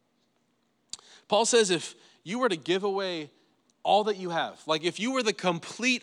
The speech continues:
opposite of, of the rich fool, if you were to give away everything that you have, but you did it without love, Paul says you gain nothing.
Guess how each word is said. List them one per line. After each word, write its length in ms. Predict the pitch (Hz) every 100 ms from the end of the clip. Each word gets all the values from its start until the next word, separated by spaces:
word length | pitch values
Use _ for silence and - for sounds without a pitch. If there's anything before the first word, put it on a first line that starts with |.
| -
opposite 600 | 180 190 175 - 147 -
of, 260 | 139 135 - - -
of 140 | 143
the 100 | 147
rich 240 | 156 170
fool, 280 | - 165 131
if 140 | 120 202
you 80 |
were 100 | 247
to 80 | 240
give 200 | 180 185
away 340 | 185 165 143 127 - - _
everything 760 | 196 240 220 262 226 233 233 202
that 100 | 165
you 160 | 180
have, 460 | 160 151 107 98 - - _
but 120 | 170
you 120 | 160 147
did 180 | 165
it 80 | 196
without 280 | 175 165 147
love, 500 | 131 113 92 - - _ _ _ _ _ _ _ _ _
Paul 180 | - 160
says 280 | 160 165 143
you 100 | 139
gain 380 | 123 135 127 110
nothing. 300 | 104 -